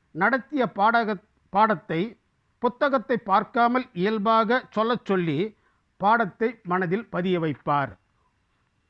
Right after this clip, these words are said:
"எனக்குள் என்னை என்னுள் பயிற்றுவித்தவர், ஒன்றி ஊன்றி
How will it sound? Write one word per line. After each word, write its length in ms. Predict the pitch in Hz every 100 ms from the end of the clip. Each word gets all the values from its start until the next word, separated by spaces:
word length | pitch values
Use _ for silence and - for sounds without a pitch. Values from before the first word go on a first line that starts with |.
| _ _ _ -
"எனக்குள் 760 | 180 277 254 - 302 302 285 _
என்னை 680 | 190 190 233 247 269 285 - _ -
என்னுள் 460 | 196 240 262 277
பயிற்றுவித்தவர், 920 | 233 208 196 202 170 - 160 147 139 - _ _ _ _ _ _
ஒன்றி 680 | 139 196 254 247 262 269 262
ஊன்றி 720 | 208 214 254 262 226 269 277